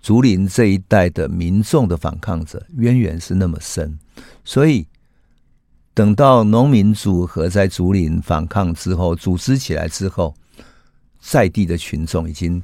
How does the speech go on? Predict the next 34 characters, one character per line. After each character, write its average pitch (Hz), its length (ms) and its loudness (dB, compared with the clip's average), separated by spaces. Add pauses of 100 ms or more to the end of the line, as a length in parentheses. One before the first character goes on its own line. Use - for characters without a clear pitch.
(120)
变 123 260 4
成 82 280 -8
整 80 260 -8
个 85 120 -6
是 87 200 -6
现 95 280 -2
代 87 160 -4
性 85 160 -6
的 76 120 -8
反 - 200 -10
抗 80 240 -6
者。 - 200 -16 (800)
那 107 120 2
么 87 320 2 (160)
到 98 140 2
了 87 100 0
台 80 160 -4
湾 87 180 -2
光 87 260 0
复 80 200 -4
以 92 140 -10
后， 80 320 -6 (420)
特 117 140 2
别 90 100 0
是 - 200 -8
二 98 160 2
二 87 80 0
八 92 200 -4
事 87 200 -4
件 87 240 -2
爆 92 240 0
发 82 260 -6
之 85 220 -10
后， - 260 -8